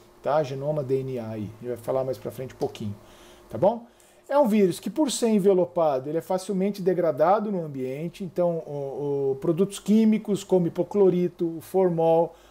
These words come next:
ácido sulfúrico, fenol, creolina, vários outros produtos químicos, é a base dos aldeídos também,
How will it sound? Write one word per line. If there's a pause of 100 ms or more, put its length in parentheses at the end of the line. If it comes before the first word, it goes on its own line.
ácido
sulfúrico,
fenol,
creolina,
vários
outros
produtos
químicos,
é
a
base
dos
aldeídos
também,